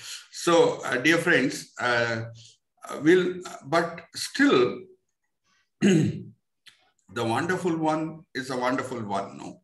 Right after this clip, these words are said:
Hallelujah, praise the Lord. Lord Jesus Christ is Lord Jesus Christ.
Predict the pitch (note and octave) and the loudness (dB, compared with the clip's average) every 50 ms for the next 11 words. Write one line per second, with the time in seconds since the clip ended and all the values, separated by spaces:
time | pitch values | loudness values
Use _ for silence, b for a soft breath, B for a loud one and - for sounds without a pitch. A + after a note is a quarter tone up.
0 | _ - B2+ C3 B2+ B2+ C3 C3+ B2+ A#2+ A#2 A#2 - - D#3 C#3+ - - - G#2 | _ -6 -4 -2 -2 -2 -2 -2 -2 -2 -2 -4 -4 -8 -8 -8 -10 -12 -12 -12
1 | F#2+ G2 - - - - - _ _ _ _ _ _ _ C#3 E3 - - G#3 G#3 | -10 -10 -10 -12 -12 -16 -20 _ _ _ _ _ _ _ 2 2 2 2 2 0
2 | A#3 A#3+ A#3 A#3 A3+ G3 - - A3 G#3 G#3 G3+ F3+ G3 F#3 F3 E3+ E3+ D#3 C#3+ | -2 -2 -2 -4 -4 -4 -4 -2 0 0 2 2 0 -2 -2 -2 -2 -2 0 0
3 | C#3 C#3+ - B2 A#2 A2 G2+ G2+ G2 - - - - - - - - - - | -2 -2 -4 -4 -4 -4 -6 -8 -10 -12 -14 -16 -18 -20 -18 -20 -20 -20 -14